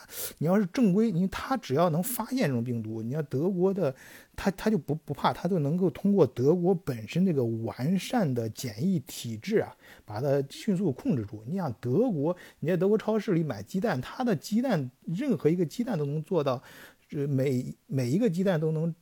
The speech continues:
都有保质期，然后还可以反向追踪到哪个农场的哪个鸡笼里面的哪只鸡啊，甚至哪天下的蛋啊，都能追踪。所以说，一旦他只要说他发现了问题，他基本上都能，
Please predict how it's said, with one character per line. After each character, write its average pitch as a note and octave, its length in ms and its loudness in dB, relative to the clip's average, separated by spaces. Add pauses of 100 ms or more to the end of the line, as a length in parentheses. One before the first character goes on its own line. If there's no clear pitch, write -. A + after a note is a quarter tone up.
都 F3+ 160 2
有 D#3+ 100 4
保 A#2 240 -6
质 D3 160 -4
期， D#3 300 -6
然 C#3 120 -2
后 D#3 160 2
还 C#3+ 220 -2
可 E3 140 0
以 F3 40 4
反 - 320 -4
向 C#3+ 400 0
追 F#3+ 320 2
踪 F#3+ 280 0
到 E3 180 0
哪 A2 280 -4
个 C#3 180 0
农 C3 440 0
场 G#2 320 -10
的 A#2+ 120 -8
哪 A2 400 -8
个 C3 160 -2
鸡 G3+ 260 0
笼 F3 240 2
里 C#3+ 140 0
面 A2+ 120 -4
的 C3+ 60 -2
哪 A2+ 240 -6
只 E3 200 -4
鸡 B3+ 380 -4 (380)
啊， G#2+ 300 -8
甚 E3 160 -2
至 E3+ 80 2
哪 A#2+ 160 -4
天 G3 200 0
下 F#3 160 -2
的 B2+ 80 -4
蛋 A3 160 -4 (300)
啊， A2 100 -14
都 B2+ 80 -6
能 B2 120 -2
追 C#3 100 0
踪。 C3 100 0
所 B2+ 160 -2
以 A3+ 40 2
说， G3 100 2
一 E3 180 -2
旦 G3 200 -4
他 - 180 -6
只 F#3 140 -6
要 C3+ 120 -4
说 F3+ 180 -4 (340)
他 - 120 -6 (220)
发 B3 240 -2
现 C#4+ 100 -4
了 F#3 60 2
问 B2+ 100 0
题， A#2 140 -4
他 - 180 -8
基 C#3+ 160 -6
本 D#3+ 120 -2
上 - 80 -12
都 E3 100 -4
能， D#3+ 160 -4